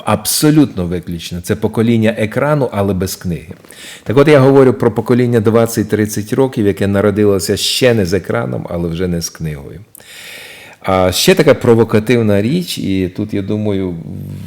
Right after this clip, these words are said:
отримаю і однодумців, точно так же, як ті, хто мені буде, почнуть заперечувати. Це покоління, яке росло поза ідеологією. Згадайте, скільки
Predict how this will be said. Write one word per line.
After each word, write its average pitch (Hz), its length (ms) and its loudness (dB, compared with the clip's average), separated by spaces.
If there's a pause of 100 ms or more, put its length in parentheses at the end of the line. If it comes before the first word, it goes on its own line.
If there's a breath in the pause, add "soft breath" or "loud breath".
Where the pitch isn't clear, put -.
(240)
отримаю 107 500 0
і 110 180 2
однодумців, 110 840 2
точно 104 300 0
так 107 220 0
же, 101 120 -2
як 85 140 -4
ті, 101 120 -8
хто - 180 -6
мені 95 160 -2
буде, 85 180 -6
почнуть 87 400 -6
заперечувати. 80 720 -8
Це 127 200 0
покоління, 127 680 -2
яке 101 400 -2
росло 110 340 -4
поза 113 560 -2
ідеологією. 87 880 -4 (800 loud breath)
Згадайте, 135 540 2
скільки 127 880 -2